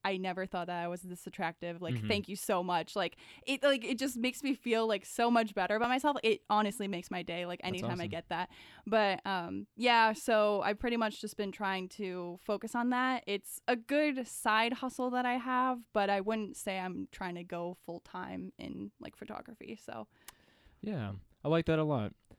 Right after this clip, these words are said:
Speaker 2: Um, I, I will say, like, w-, what, the way, um,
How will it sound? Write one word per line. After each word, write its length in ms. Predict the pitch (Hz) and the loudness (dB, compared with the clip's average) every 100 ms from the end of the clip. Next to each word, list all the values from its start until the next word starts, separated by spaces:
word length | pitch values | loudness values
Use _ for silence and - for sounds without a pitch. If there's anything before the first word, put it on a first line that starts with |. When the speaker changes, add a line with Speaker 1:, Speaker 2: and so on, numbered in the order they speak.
| _ - | _ -2
Speaker 2:
Um, 460 | 123 120 120 120 - | 2 4 2 0 0
I, 160 | 127 135 | 2 4
I 80 | 131 | 4
will 160 | 143 156 | 2 2
say, 360 | - 139 135 - | 2 2 4 2
like, 300 | 120 110 - | 0 -2 -6
w-, 160 | 90 98 - | -14 -14 -8
what, 220 | 123 135 - - _ _ _ _ _ | -4 -4 -4 -20 _ _ _ _ _
the 80 | - | 2
way, 500 | 123 131 143 143 143 - | 6 6 6 4 2 -2
um, 460 | 117 107 104 101 | 0 0 0 -4